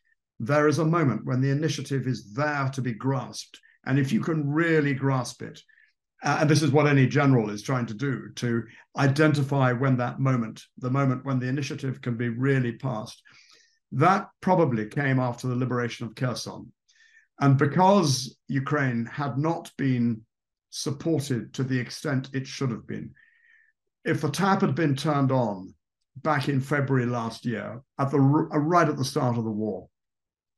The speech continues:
and we had not had this incremental drip, drip, "No, you can't have it, no, you can't have it, oh, well, yes, you can have it"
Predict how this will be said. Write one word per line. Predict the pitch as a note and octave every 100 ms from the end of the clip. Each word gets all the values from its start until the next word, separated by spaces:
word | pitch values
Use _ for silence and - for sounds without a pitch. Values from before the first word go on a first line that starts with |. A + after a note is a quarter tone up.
| -
and | C#3+
we | C3+ C#3
had | C#3+ D#3
not | E3 F3 E3+
had | D3 C3 G#2+
this | G#2+ A#2+ - - - - _ _ _ _ _ _ _ _ _
incremental | F3+ F3+ F#3 E3+ D3+ C3+ B2+ B2 G#2+
drip, | A#2+ D#3+ -
drip, | - C#3 C3 -
"No, | B2+ C#3
you | D3 C3
can't | D3 C#3 C3+
have | B2 B2+
it, | C3+
no, | C3+
you | C3+ C3
can't | C3+ B2+
have | B2 B2
it, | B2+
oh, | C#3
well, | B2+ C3
yes, | B2+ B2+ -
you |
can | A#2+ C#3+ C3
have | G#2 G2
it" | - -